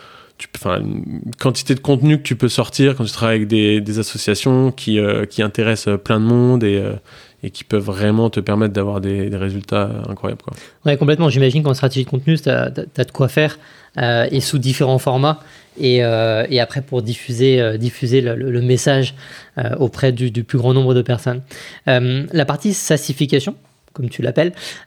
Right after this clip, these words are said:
Speaker 2: euh, donc, euh, de, de, de rendre finalement, de changer ton business model et de passer d'un modèle, c'est du one shot, c'est ça, euh, que t'avais avant, à, à un modèle SaaS où t'as un abonnement récurrent. Comment t'as fait ? C'est quoi, c'est quoi les secrets pour toi de passer, euh,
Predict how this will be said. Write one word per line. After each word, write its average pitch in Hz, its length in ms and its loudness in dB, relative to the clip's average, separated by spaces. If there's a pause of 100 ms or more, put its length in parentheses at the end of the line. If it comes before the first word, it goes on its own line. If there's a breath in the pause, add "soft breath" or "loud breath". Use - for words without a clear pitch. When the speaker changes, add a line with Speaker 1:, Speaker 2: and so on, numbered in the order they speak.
Speaker 2:
euh, 131 240 4
donc, 131 340 0
euh, 131 480 4
de, 127 300 0
de, 123 320 2
de 120 160 -2
rendre 135 400 2
finalement, 139 400 0
de 127 80 2
changer 143 220 0
ton 143 100 -2
business 131 260 2
model 143 380 2
et 123 100 0
de 117 60 -10
passer 135 400 -2
d'un 131 180 -2
modèle, 131 380 0
c'est - 200 -14
du 117 80 -4
one 127 220 2
shot, 170 200 2
c'est - 120 -18
ça, 165 220 -2 (500 loud breath)
euh, 123 180 2
que 131 100 0
t'avais 127 260 2
avant, 143 320 2
à, 127 160 0
à 135 120 -2
un 127 120 2
modèle 127 320 2
SaaS 160 340 0
où 143 60 -4
t'as 131 100 -4
un 120 100 -2
abonnement 127 380 2
récurrent. 127 480 0 (600 loud breath)
Comment 165 420 2 (140)
t'as 131 100 0
fait ? 160 140 2
C'est 139 160 -2
quoi, 156 300 2
c'est 135 160 -2
quoi 165 140 2
les 127 100 0
secrets 143 420 0
pour 135 160 -4
toi 143 180 0
de 127 100 0
passer, 139 500 0
euh, 120 140 2